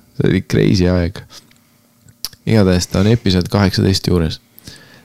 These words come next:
Ja olen siiani nautinud teie hülgemöla.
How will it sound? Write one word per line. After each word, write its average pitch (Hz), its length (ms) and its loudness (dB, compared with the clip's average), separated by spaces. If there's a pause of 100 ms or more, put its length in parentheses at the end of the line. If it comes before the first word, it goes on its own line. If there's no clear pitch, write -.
Ja 95 160 0
olen 104 180 2
siiani 117 460 2
nautinud 92 580 0
teie 87 300 0
hülgemöla. 87 640 2